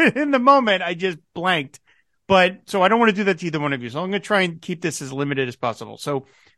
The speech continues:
focused on the Bob Dylan Center, we just talked about how the first floor focuses on six songs, and we know that they're gonna swap songs out. So, Roberta, I'm gonna start with you.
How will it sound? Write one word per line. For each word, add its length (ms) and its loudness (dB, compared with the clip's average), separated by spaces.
focused 340 4
on 80 4
the 80 4
Bob 240 6
Dylan 240 -2
Center, 300 -4
we 120 -2
just 140 -8
talked 220 -2
about 200 0
how 360 2
the 180 -4
first 480 0
floor 500 -2
focuses 500 4
on 140 2
six 280 -2
songs, 540 -6
and 140 -2
we 100 4
know 140 6
that 140 -2
they're 100 4
gonna 180 -2
swap 340 0
songs 300 -6
out. 240 -8
So, 680 6
Roberta, 360 6
I'm 60 4
gonna 120 2
start 220 0
with 100 -8
you. 280 -6